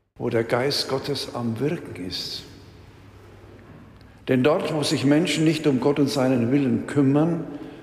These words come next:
braucht sich der Versucher gar nicht zu bemühen. Da läuft schon alles in seinem Sinn.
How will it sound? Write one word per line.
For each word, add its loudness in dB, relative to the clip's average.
braucht 0
sich -2
der 0
Versucher -4
gar 0
nicht 0
zu -2
bemühen. -2
Da 2
läuft 2
schon 0
alles -4
in -4
seinem -2
Sinn. -4